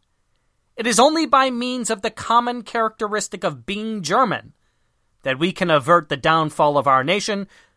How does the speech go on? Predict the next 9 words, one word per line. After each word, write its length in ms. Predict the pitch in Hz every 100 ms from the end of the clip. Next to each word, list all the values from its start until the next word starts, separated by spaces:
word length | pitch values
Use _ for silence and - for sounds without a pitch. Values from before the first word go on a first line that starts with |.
| _
which 160 | - 160
is 140 | 185
threatened 500 | - 196 247 240 226
by 140 | 202 208
its 180 | 202 -
fusion 500 | 233 240 135 117 113
with 140 | 127
foreign 400 | - 196 165 143
peoples, 540 | 220 214 113 - -